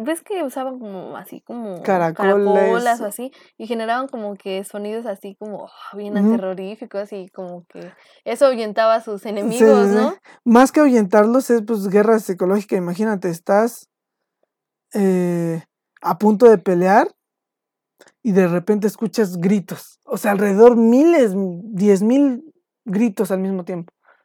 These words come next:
Speaker 2: Psicológicamente te tira cañón.
Speaker 1: Ay, Dios.
Speaker 2: Y él utilizaba, aunque solo era una persona, utilizaba este tipo de gritos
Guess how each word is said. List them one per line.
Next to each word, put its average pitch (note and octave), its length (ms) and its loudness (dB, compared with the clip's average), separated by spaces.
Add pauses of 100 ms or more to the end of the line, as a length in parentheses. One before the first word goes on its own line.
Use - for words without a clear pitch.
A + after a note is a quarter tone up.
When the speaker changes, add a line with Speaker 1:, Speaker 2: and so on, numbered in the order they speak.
(280)
Speaker 2:
Psicológicamente G#3 1080 0
te F3 300 -6 (120)
tira G3+ 280 0
cañón. E3 360 -10 (280)
Speaker 1:
Ay, G#3+ 320 -14
Dios. G3 320 -14 (400)
Speaker 2:
Y B3 100 6
él B3 140 10
utilizaba, G3+ 560 2
aunque G3 220 -2
solo A3+ 220 4
era A3+ 120 6
una A3+ 160 0
persona, A3+ 440 -4
utilizaba F#3 540 -4
este F#3 160 -8
tipo E3+ 320 -10
de D#3+ 400 -8 (560)
gritos A3 580 0